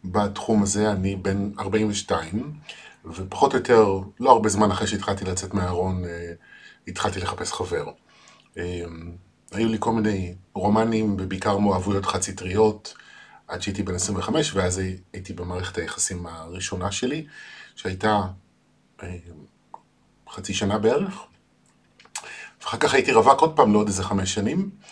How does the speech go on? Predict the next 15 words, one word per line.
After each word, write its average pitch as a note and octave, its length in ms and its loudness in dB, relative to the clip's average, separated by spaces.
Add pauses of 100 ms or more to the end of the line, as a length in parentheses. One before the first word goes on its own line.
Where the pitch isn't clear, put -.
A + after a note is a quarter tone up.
(480)
<clears throat> D3 200 6
עד A2+ 80 -2
שהכרתי G#2+ 460 0
את, F#2+ 220 -8
אה, F2+ 320 -2
מי F#2+ 160 -2
שהוא F#2 480 -4
הבן G2 200 0
זוג G2+ 220 0
שלי, D3 320 -2 (460)
ובעלי F#2+ 460 2
לפי F#2+ 340 -2
החוקים G2+ 420 -2
האמריקאים, F#2 760 -2 (520)
אה, F#2 60 -10